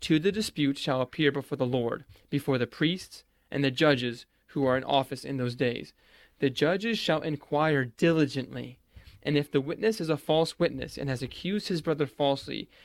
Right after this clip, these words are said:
then you shall do to him as he had meant to do to his brother. So you shall purge the evil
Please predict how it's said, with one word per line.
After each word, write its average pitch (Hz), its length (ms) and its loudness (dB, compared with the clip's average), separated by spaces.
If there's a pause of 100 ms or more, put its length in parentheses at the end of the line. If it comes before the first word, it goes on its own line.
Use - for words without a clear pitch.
(160)
then 143 140 2
you 143 100 0
shall 143 260 2
do 170 180 0
to 196 140 2
him 143 480 2 (360)
as 139 160 -2
he 175 140 2
had 135 160 4
meant 175 220 0
to 175 100 0
do 160 180 0
to 143 120 -4
his 127 180 -4
brother. 131 460 0 (260)
So 156 300 2
you 156 200 -2
shall 135 240 0
purge 127 560 0 (220)
the - 200 -6
evil 127 440 0